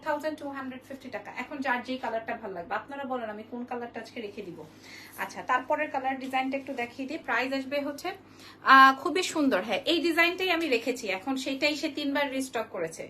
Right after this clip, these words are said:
এই ড্রেসটাই, এই ড্রেসটাই তিনবার রিস্টক করা হয়েছে। এখন এইটাই বারবার বলে আমি কেন তারে এটা রিভিউ দিলাম না, রিভিউ দিলাম না। হ্যাঁ,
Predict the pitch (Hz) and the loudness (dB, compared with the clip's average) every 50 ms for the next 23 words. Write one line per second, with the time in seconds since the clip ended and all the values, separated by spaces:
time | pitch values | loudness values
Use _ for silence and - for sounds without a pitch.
0 | - - 202 214 208 196 190 185 185 - - 156 139 - - - 233 247 269 269 | -10 -8 -8 -8 -4 -4 -4 -6 -4 -6 -8 -10 -10 -10 -6 -2 0 0 0 0
1 | 262 285 285 277 - 311 302 277 285 277 277 269 269 262 254 262 262 - - 208 | 0 -2 -2 -2 -2 -4 -4 -4 -4 -2 0 0 0 -2 -2 -4 -6 -4 -4 -4
2 | 208 - 208 185 190 190 175 - 196 185 196 214 220 233 240 233 262 269 247 233 | -4 -2 -4 -4 -4 -6 -8 -6 -6 -6 -2 -2 -2 0 0 2 0 2 4 6
3 | 214 220 220 226 233 226 220 220 208 196 190 185 185 202 - - 214 208 220 220 | 6 6 6 4 2 4 4 4 4 4 2 2 0 0 0 0 0 0 0 -2
4 | - 220 220 240 254 262 - - - - - - - - 208 214 214 233 226 226 | -2 -2 -2 -2 -4 -8 -12 -16 -18 -18 -18 -16 -6 -2 0 2 4 6 8 10
5 | 226 220 214 208 202 208 208 - - 226 233 240 233 202 226 214 202 202 202 196 | 10 8 8 4 0 -2 -2 -2 0 0 0 0 0 0 0 2 2 2 2 2
6 | 185 180 190 226 220 208 185 196 202 202 196 196 190 180 175 170 165 160 - - | -2 -4 -4 -4 -8 -10 -8 -6 -6 -4 -4 -4 -6 -6 -6 -6 -8 -12 -14 -14
7 | - - 269 320 349 339 | -12 -10 -8 -8 -8 -8